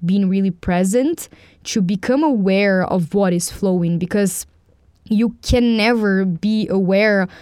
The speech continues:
of what life is flowing to you if you're not present, you know? You just miss it, and you won't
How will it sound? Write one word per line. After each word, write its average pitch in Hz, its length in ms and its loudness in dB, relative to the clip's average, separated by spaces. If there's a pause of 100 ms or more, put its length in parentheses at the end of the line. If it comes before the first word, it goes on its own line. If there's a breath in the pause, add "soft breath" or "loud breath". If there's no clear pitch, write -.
(140 loud breath)
of 180 240 0
what 185 280 0
life 185 340 -2
is - 140 -6
flowing 196 360 0
to 190 200 -4
you 175 220 2
if - 280 -4
you're 190 100 0
not 180 280 -2
present, 175 440 0
you 165 80 -2
know? 185 280 0
You 190 160 0
just 185 260 -2
miss 196 280 -2
it, 170 260 -2
and 180 260 -2
you 185 80 0
won't 190 460 0